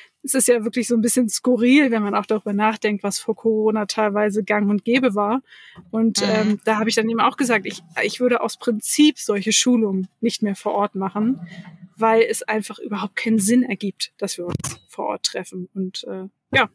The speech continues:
Speaker 1: das hat sich alles als, ähm, auch machbar herausgestellt und ich hatte da jetzt noch niemanden, der oder die gesagt hat, „Das können wir gar nicht nachvollziehen, wie du das so machst.“ <laughs> Deswegen, äh,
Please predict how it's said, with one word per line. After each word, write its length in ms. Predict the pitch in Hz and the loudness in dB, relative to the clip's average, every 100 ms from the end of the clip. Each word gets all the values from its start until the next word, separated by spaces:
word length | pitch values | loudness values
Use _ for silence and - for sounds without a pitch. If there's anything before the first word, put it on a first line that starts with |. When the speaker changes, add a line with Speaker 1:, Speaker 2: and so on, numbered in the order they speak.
| _ - | _ -10
Speaker 1:
das 160 | 240 277 | -8 -8
hat 100 | - | -8
sich 180 | - | -4
alles 260 | 247 254 - | -2 -2 -2
als, 380 | 240 226 - - - - - - - | -4 -4 -6 -12 -20 -20 -20 -20 -8
ähm, 500 | 226 220 214 208 214 - | -4 -2 -2 -2 -6 -4
auch 180 | 220 226 | -4 0
machbar 440 | 233 - 240 226 | -2 0 0 2
herausgestellt 680 | 220 240 - 285 269 254 247 | 2 0 0 -2 2 2 2
und 80 | 233 | -2
ich 140 | - | -2
hatte 160 | 233 233 | -2 2
da 100 | 226 | 4
jetzt 220 | 226 - | 2 0
noch 80 | 202 | 2
niemanden, 560 | 226 240 220 226 226 | 4 4 4 2 2
der 160 | 220 220 | 2 0
oder 100 | 208 | 0
die 140 | 214 | -2
gesagt 340 | 208 226 226 - | 0 2 0 -2
hat, 240 | 196 - - - - - - | -8 -12 -18 -12 -10 -10 -4
„Das 160 | - - | -4 -2
können 160 | 220 | -2
wir 80 | 214 | 0
gar 220 | 214 190 | 0 4
nicht 180 | 254 - | 4 2
nachvollziehen, 600 | 202 196 202 214 240 208 | -2 -2 -4 -4 -2 0
wie 100 | 208 | 0
du 140 | 220 226 | 0 0
das 140 | 208 | 0
so 100 | 226 | 0
machst.“ 540 | 226 233 - - - - | 0 0 2 2 2 2
<laughs> 220 | 247 220 | 2 4
Deswegen, 600 | 247 - 240 226 214 233 | 0 0 0 0 0 0
äh, 320 | 214 214 208 | -2 -2 -4